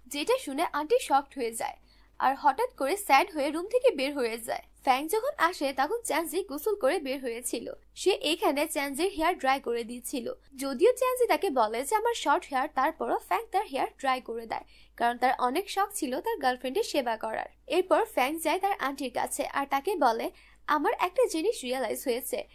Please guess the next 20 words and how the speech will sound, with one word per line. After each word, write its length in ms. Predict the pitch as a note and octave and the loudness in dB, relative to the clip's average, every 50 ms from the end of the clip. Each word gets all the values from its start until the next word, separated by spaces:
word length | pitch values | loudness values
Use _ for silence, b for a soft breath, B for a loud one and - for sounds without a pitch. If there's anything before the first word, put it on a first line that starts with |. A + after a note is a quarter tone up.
| b b b b - - C4 | b b b b -4 -4 -2
actually 340 | C4+ - F4+ D#4 B3+ D4 - - | -2 0 0 0 0 0 0 0
আমি 220 | - C4 B3+ C4+ B3+ | -2 -2 0 0 -2
আমার 220 | B3 A#3+ A#3 A3 | -2 -2 -2 -2
ড্যাডকে 320 | G#3+ G#3+ A3+ A3+ - F4 | -4 -6 -6 -4 -4 -6
হেট 280 | E4+ D4 D#4+ G4 G4+ - | -4 -2 -2 -4 -4 -4
করি 220 | - B3+ A#3+ A#3 | -4 -4 -4 -4
না, 200 | A3+ A3 B3 F#4 - b b b | -4 -4 -4 -4 -6 b b b
শুধু 360 | b - - F4+ C#4+ C#4+ D#4+ - - - | b 0 0 2 2 2 -2 -4 -4 -4
আমার 260 | - F4 G#4 G4+ E4+ | -4 -2 -2 -2 0
তার 200 | - A3 A3 B3 | 0 0 0 0
উপর 240 | - G4+ F#4+ C#4+ B3+ | 0 0 0 0 0
রাগ 200 | A#3 A#3 A3+ G#3 | 0 -2 -2 -4
আছে, 400 | A3 C4 - - - - - - - - - B3+ | -6 -6 -6 -6 -6 -6 -8 -10 -14 -20 -16 -6
যেমনটা 540 | A#3 C4+ C#4+ D4+ E4+ G#4 D#4+ B3+ C#4 F4 | -2 0 0 2 2 0 -2 0 0 0
চ্যান্সির 540 | G4 - - G#4 A4 G#4+ F4+ C4 C4+ E4 F4+ | 0 0 0 0 0 0 -2 -2 -4 -4 -4
চ্যান্সির 380 | - G4 G4+ A4 B4+ C5 A#4 D#4 | -2 -4 -4 0 2 2 2 4
মমের 320 | B3+ A#3+ B3+ C4 A#3+ A3+ | 2 0 0 0 -2 -2
উপর 220 | A3+ - A3+ A3+ A3+ | -2 -2 -2 -2 -2
আছে। 400 | A3+ B3 - - - B3 - C#4 - - _ _ _ _ _ _ _ - - _ - _ _ _ _ _ _ _ _ _ _ _ | -2 -4 -4 -4 -6 -6 -6 -8 -14 -20 _ _ _ _ _ _ _ -20 -20 _ -20 _ _ _ _ _ _ _ _ _ _ _
আর 180 | - C4 C4+ | 0 0 0